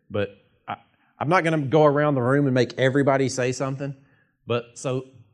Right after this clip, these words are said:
rather than me, rather than we bowing our heads, closing our eyes, I pray, you start thinking about what you want for lunch, let's do it together, right?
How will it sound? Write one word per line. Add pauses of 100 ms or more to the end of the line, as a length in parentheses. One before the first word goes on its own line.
(280)
rather
than
me,
rather
than
we
bowing
our
heads,
closing
our
eyes,
I
pray, (100)
you
start
thinking
about
what
you
want
for
lunch,
let's
do
it
together,
right?